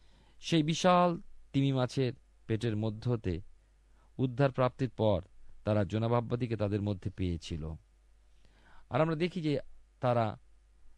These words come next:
তার দ্বারা মনোপরিবর্তনও করেছিল। কিন্তু সেই ভবিষ্যৎ বক্তা জোনা হতেও কত মহান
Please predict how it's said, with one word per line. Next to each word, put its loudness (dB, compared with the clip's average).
তার 4
দ্বারা 0
মনোপরিবর্তনও -2
করেছিল। -8
কিন্তু -6
সেই -6
ভবিষ্যৎ -6
বক্তা -4
জোনা -4
হতেও -6
কত -6
মহান -4